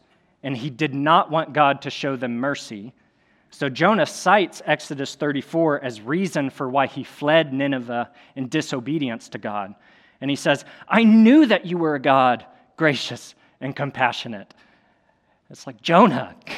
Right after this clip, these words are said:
<laughs> get a grip." Jonah, he cites this, and, uh, he didn't want God to display his mercy,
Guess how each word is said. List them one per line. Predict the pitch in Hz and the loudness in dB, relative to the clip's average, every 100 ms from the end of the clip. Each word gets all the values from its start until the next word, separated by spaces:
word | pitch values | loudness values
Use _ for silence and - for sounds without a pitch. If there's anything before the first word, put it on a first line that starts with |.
| - | -14
<laughs> | - - _ | -16 -20 _
get | - 196 | -8 -8
a | |
grip." | 107 151 220 117 - _ _ _ _ _ _ _ _ _ _ | -8 -8 -8 -8 -12 _ _ _ _ _ _ _ _ _ _
Jonah, | - 151 180 175 135 - _ _ _ _ _ | -2 0 2 0 -2 -10 _ _ _ _ _
he | 113 131 | -16 -14
cites | - 160 196 - | 2 4 4 -2
this, | - 185 180 - - _ _ _ _ _ _ _ | -2 -2 -2 -10 -20 _ _ _ _ _ _ _
and, | 131 139 139 139 127 - _ _ _ _ - | -4 0 2 0 -4 -12 _ _ _ _ -8
uh, | 127 117 | -6 -6
he | 107 147 | -6 -6
didn't | 160 196 170 | -2 0 0
want | 165 | 0
God | 156 151 151 | 4 4 4
to | 151 | -2
display | 135 - - 143 139 139 139 _ | -10 -12 -4 0 0 -2 -6 _
his | 123 117 | -14 -8
mercy, | 131 156 160 165 160 | -2 -2 -2 -8 -8